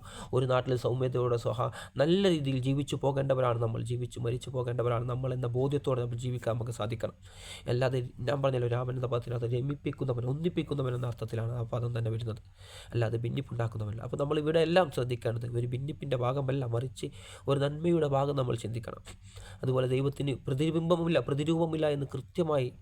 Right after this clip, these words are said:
വേദങ്ങൾ പഠിപ്പിക്കുന്നു. അപ്പോൾ എന്തിനാണ് ഈ വേദങ്ങൾ, ഈ രൂപങ്ങളൊക്കെ ഉണ്ടാക്കി വെച്ചിരുന്നത്? അത് ഏകാഗ്രത കിട്ടാൻ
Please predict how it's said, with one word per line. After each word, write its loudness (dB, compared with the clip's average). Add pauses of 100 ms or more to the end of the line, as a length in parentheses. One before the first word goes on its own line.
(360)
വേദങ്ങൾ 4
പഠിപ്പിക്കുന്നു. -4
അപ്പോൾ 0
എന്തിനാണ് 4
ഈ 0
വേദങ്ങൾ, 2
ഈ 2 (260)
രൂപങ്ങളൊക്കെ 2
ഉണ്ടാക്കി 0
വെച്ചിരുന്നത്? -4 (260)
അത് -2 (180)
ഏകാഗ്രത 2
കിട്ടാൻ 0